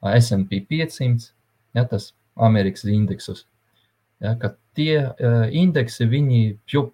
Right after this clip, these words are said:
vai kur joprojām vēl aug, jā. Nasdaqs vai kur šodien vēl vienu maksimumu ir sasniedzis. Jaunu pret tā. Jā, tur, tur jau ir, ā, vairāk nekā piecpadsmit tūkstoši dolāru jau maksā in-, Nasdaqs.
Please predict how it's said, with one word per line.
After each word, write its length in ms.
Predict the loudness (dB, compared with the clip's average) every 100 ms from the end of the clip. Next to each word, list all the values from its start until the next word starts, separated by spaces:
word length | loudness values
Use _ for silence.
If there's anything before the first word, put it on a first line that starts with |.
| -4
vai 120 | -4
kur 240 | -2 -2
joprojām 480 | -2 0 -2 2 2
vēl 160 | 2 2
aug, 280 | 0 0 _ _ _ _ _
jā. 240 | -4 -2 -2 -6 _ _
Nasdaqs 480 | -2 2 4 2 0
vai 80 | -4
kur 80 | -4
šodien 540 | -2 2 4 4 0 -4 -2
vēl 260 | 0 0 0
vienu 300 | 0 2 2 4
maksimumu 540 | 2 2 -2 -2 -4
ir 20 |
sasniedzis. 560 | -4 -6 -4 -8 -8 -14 _ _ _ _ _ _ _ _ _ _ _ _ _ _ 4
Jaunu 400 | 6 6 2 -6
pret 160 | -8 -10
tā. 120 | -10 -14 _ _ _ _ _
Jā, 100 | -6
tur, 220 | -6 -6 -12 _ _ _ _ _ _ _ -2
tur 160 | 0
jau 80 | 2 2
ir, 220 | 0 0
ā, 60 | -4 -6 _ _ _ -14
vairāk 400 | -2 2 2 2
nekā 240 | 0 -2 -4
piecpadsmit 480 | -2 -2 -4 -4 -4
tūkstoši 760 | -2 -4 -4 -6 -6 -8 -8 -6 0
dolāru 440 | 2 2 0 -2
jau 40 | -2
maksā 360 | -4 -2 -4
in-, 260 | 0 0 -2 -4
Nasdaqs. 540 | -2 -2 -4 -12 -18